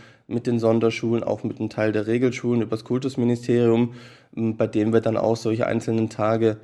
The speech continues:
veranstalten, die dann organisiert sind, die strukturiert sind, mit Trainer besetzt sind und wo man wirklich auf einem hohen Niveau dann auch, ähm, das Langlaufen und auch das Biathlon dann ausprobieren kann.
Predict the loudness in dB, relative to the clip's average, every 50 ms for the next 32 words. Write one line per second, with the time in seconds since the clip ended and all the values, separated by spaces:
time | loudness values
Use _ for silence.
0 | -16 -20 _ _ _ _ _ -2 -2 0 2 2 0 0 0 0 0 0 2 0
1 | 0 0 0 0 0 0 -2 -2 -2 -2 -2 -2 -4 -2 -2 -2 -2 0 0 -2
2 | -2 0 -2 -2 -2 -4 -4 -2 -2 0 0 2 0 0 0 0 0 0 -2 -2
3 | -2 0 4 4 4 4 2 2 0 0 0 0 -2 -2 -2 0 0 0 -2 -6
4 | -12 -20 -18 _ -10 -6 -2 0 2 2 2 2 0 0 -2 -2 -2 -4 -4 -2
5 | -4 -4 -2 0 2 4 4 4 4 2 2 0 0 2 2 2 4 4 2 2
6 | 0 -2 -8 -16 _ _ _ _ _ -10 -6 -4 -2 -2 -2 -2 -4 -4 -2 0
7 | 0 2 4 4 4 4 2 0 -2 -2 -2 -4 -4 -8 -12 -10 -6 0 2 2
8 | 2 2 0 -2 0 0 0 0 -2 -2 -6 -10 -16 -20 _ _ 0 0 0 0
9 | -2 -4 -6 -2 0 0 0 0 0 -2 -4 -4 -4 -4 -6